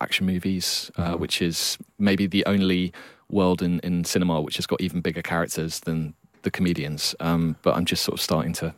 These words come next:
Speaker 1: think about that one now.
Speaker 2: And did you enjoy the process of writing this? Was it a good, was it a good experience? Is this your first one of these?
Speaker 1: Yes. First
Speaker 2: Okay.
Speaker 1: book. Yeah,
Speaker 2: All right.
Speaker 1: yeah. I t-, I've
Speaker 2: It's
Speaker 1: always
Speaker 2: really good.
Speaker 1: Thank you.
Speaker 2: Not
Speaker 1: Well,
Speaker 2: bad. First
Speaker 1: uh,
Speaker 2: time.
Speaker 1: thank you very
Speaker 2: <laughs>
Speaker 1: much.
Speaker 2: First time ever. It's really
Speaker 1: Yeah,
Speaker 2: great.
Speaker 1: no,
Speaker 2: Yeah.
Speaker 1: I mean, I, I kind of put my heart and soul into it.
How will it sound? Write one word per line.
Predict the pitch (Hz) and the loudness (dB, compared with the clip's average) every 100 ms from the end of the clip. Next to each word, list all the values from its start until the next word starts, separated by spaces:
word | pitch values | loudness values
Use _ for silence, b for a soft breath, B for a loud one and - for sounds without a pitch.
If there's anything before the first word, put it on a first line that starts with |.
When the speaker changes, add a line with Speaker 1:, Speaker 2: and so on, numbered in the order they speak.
| - | -6
Speaker 1:
think | 90 | -6
about | - 69 | -4 -4
that | 80 | -4
one | - | -4
now. | 85 85 - - | -6 -8 -2 4
Speaker 2:
And | |
did | 123 135 | 6 8
you | |
enjoy | 151 165 | 8 10
the | 131 | 8
process | 123 98 87 | 6 4 2
of | 82 | 2
writing | 85 78 | 2 0
this? | 73 | -4
Was | 95 | 2
it | 98 | 2
a | 92 | 4
good, | 101 85 | 4 4
was | 95 95 | 2 0
it | |
a | 101 | 2
good | 101 | 2
experience? | - - 82 - | 2 -2 -4 2
Is | 139 | 6
this | 214 | 8
your | 262 | 8
first | 220 - 285 311 190 - - - | 6 6 8 8 8 4 -2 -4
one | 90 | -4
of | 82 | -4
these? | - - - | -6 -8 0
Speaker 1:
Yes. | 107 - - - - _ _ _ | 0 0 -4 -6 -12 _ _ _
First | _ 104 90 | _ -2 2
Speaker 2:
Okay. | 101 82 | 0 -2
Speaker 1:
book. | - - - | -8 -20 0
Yeah, | 240 285 | 4 6
Speaker 2:
All | |
right. | 311 - - | 4 2 -6
Speaker 1:
yeah. | 101 98 90 - _ _ - | -4 -2 -2 -8 _ _ -8
I | 120 | -8
t-, | - | -4
I've | 104 120 | -2 4
Speaker 2:
It's | 123 | 8
Speaker 1:
always | 415 | 10
Speaker 2:
really | 339 | 10
good. | 175 381 226 | 8 8 8
Speaker 1:
Thank | - - 160 202 | 2 2 4 4
you. | - 170 | 4 4
Speaker 2:
Not | 370 | 6
Speaker 1:
Well, | 269 | 8
Speaker 2:
bad. | 359 330 | 8 8
First | - 381 - | 8 8 8
Speaker 1:
uh, | |
Speaker 2:
time. | 330 302 | 8 8
Speaker 1:
thank | 247 - 156 - | 6 4 2 2
you | |
very | 151 151 | 6 6
Speaker 2:
<laughs> | 160 | 8
Speaker 1:
much. | 185 - | 6 6
Speaker 2:
First | |
time | 247 285 | 6 6
ever. | 247 | 4
It's | 185 220 | 2 6
really | 320 339 | 8 10
Speaker 1:
Yeah, | 180 139 | 10 8
Speaker 2:
great. | 143 | 8
Speaker 1:
no, | 156 123 | 8 8
Speaker 2:
Yeah. | |
Speaker 1:
I | 127 | 8
mean, | 131 | 8
I, | 135 127 | 6 6
I | 135 | 2
kind | - 147 | 2 2
of | 143 | 2
put | - 120 | 4 6
my | 117 | 6
heart | 110 | 6
and | 107 | 4
soul | 117 117 | 6 8
into | 110 - 98 | 8 6 2
it. | 90 | 2